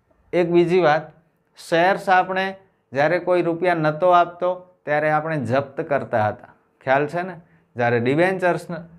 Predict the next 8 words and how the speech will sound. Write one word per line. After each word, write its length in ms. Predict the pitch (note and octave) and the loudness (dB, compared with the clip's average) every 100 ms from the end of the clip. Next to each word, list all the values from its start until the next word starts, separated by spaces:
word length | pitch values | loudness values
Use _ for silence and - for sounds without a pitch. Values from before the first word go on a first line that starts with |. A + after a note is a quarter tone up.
| _ _ _ - | _ _ _ -8
જપ્ત 440 | A2 C#3+ C#3+ - | 0 0 0 -6
ન 260 | C#3+ B2+ C3 B2 B2 | -4 -2 0 -2 -4
થાય, 200 | G2 - _ _ _ _ _ _ _ _ _ - | -14 -14 _ _ _ _ _ _ _ _ _ -10
બસ 320 | A#2+ G2+ - A2+ | -6 -6 -6 -4
ન 180 | C#3 D3 | -2 -2
જ 140 | - - | -4 -12
થાય. 180 | F2 - _ _ | -14 -16 _ _
ઓકે, 200 | C3 C3+ | -6 -2